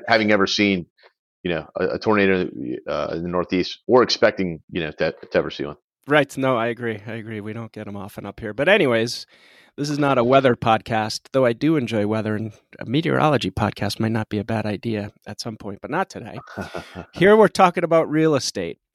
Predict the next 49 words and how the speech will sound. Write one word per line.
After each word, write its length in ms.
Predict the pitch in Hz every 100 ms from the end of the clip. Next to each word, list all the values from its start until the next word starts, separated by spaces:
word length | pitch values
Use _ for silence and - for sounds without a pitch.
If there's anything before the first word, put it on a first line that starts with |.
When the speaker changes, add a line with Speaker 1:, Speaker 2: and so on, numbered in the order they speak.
| -
Speaker 2:
And 200 | 139 139
real 180 | 233
estate 360 | 320 - 175 135
is 140 | 127 123
a 60 |
really 300 | 120 147 147
broad 420 | 117 113 117 117 -
term, 480 | - 98 87 104 _ _
and 160 | - 117
responsibilities 920 | 117 - 147 165 151 135 131 117 107
differ 300 | - 123 -
by 200 | 98 98
organization. 720 | 104 110 104 98 104 104 -
And 100 | 107
that's 140 | 190 -
part 200 | 247 202
of 60 |
the 100 | 127
reason 380 | 117 117 104 110 - _ _ _ _ _ _
that 160 | 127 127
I 40 |
want 220 | 127 127 117
to 60 |
have 160 | 110 95
Brandon 340 | 113 117 107
on 300 | 101 98 104 -
in, 260 | 127 107 -
in 300 | - 143 104
and 240 | 107 104 -
talk 220 | 147 143
to, 120 | 120
because 300 | 104 107 117
I 60 | 120
know, 280 | 127 131 123
you 140 | 113
know, 60 | 110
when 160 | 107
I 120 | 127
was 320 | 123 120 107 - _ _ _ - - - _ _ -
with 160 | 117
the 80 | -
f-, 180 | - - _ _ _ _
company 340 | 147 127 123
I 120 | 123 135
worked 220 | 135 -
for, 200 | 135 120
real 240 | 135 185
estate 400 | 196 - 156 -
meant 560 | 123 139 139 - -